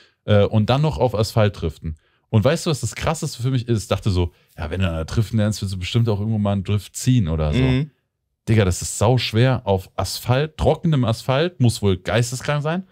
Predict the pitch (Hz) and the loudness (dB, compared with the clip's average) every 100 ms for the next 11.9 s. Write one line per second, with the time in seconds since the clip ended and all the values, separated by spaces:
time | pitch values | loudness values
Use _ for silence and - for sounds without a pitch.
0 | _ _ 123 120 131 113 - - 107 131 | _ _ 0 2 4 2 0 0 2 2
1 | 185 220 110 90 - 90 95 123 101 98 | 0 -2 -2 -2 0 2 2 2 0 -2
2 | - 104 160 - 156 156 117 131 - 107 | 0 -2 -2 -2 -2 0 0 -2 -2 -2
3 | 92 156 - 185 - 80 95 98 143 - | 0 -2 -2 -4 -4 -4 0 0 -2 -8
4 | _ _ - 120 120 147 185 143 117 143 | _ _ 0 0 0 -2 0 -2 -2 -2
5 | 127 107 - 123 139 131 - - 165 190 | 0 -2 0 -2 0 -2 -4 -6 -2 -2
6 | - - 165 135 143 156 - 98 110 104 | -4 -2 2 2 0 -4 -6 -4 -4 -4
7 | 87 - 190 151 - _ _ _ - 107 | -8 -8 -10 -10 -12 _ _ _ -6 -2
8 | 117 - 117 101 107 117 - - 143 - | -2 -4 -4 -2 -2 -4 -6 -4 -4 -6
9 | - - 107 135 - 180 - 139 110 - | -10 -6 -2 -2 -2 -4 -4 -4 -4 -6
10 | - 107 117 107 _ _ _ - 120 120 | -4 -2 -2 -4 _ _ _ -4 -2 -2
11 | - 127 120 120 117 117 113 120 110 | -2 0 2 0 0 -2 -2 -4 -4